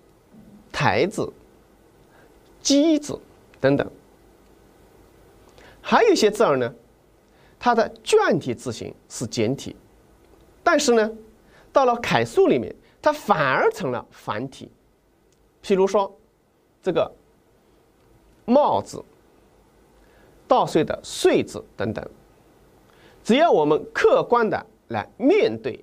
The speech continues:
历史，面对事实，整理出汉字规范和统一的思绪，一旦走出了第一步啊，美好的愿望就必定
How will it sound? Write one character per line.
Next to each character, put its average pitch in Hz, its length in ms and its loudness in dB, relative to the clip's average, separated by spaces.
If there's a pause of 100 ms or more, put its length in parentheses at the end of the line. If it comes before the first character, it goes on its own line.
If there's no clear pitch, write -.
历 202 200 -6
史， - 240 -18 (1000)
面 240 300 0 (140)
对 143 220 -4
事 - 260 -6
实， 101 320 -6 (1120)
整 240 240 4
理 269 160 4
出 196 180 0
汉 196 300 0
字 - 180 -12 (240)
规 320 280 4
范 220 180 -2
和 151 140 -4
统 107 320 -12
一 117 80 -6
的 - 140 -10 (680)
思 - 320 -6
绪， - 220 -6 (1200)
一 - 60 2
旦 277 260 2 (160)
走 123 300 0
出 - 160 -2
了 135 220 0
第 233 180 2
一 190 60 0
步 220 160 -2
啊， 107 120 -4 (220)
美 147 380 2
好 131 240 -8
的 - 180 -20
愿 196 180 -2
望 110 200 -8 (320)
就 - 180 -14 (300)
必 180 180 -6
定 254 220 -4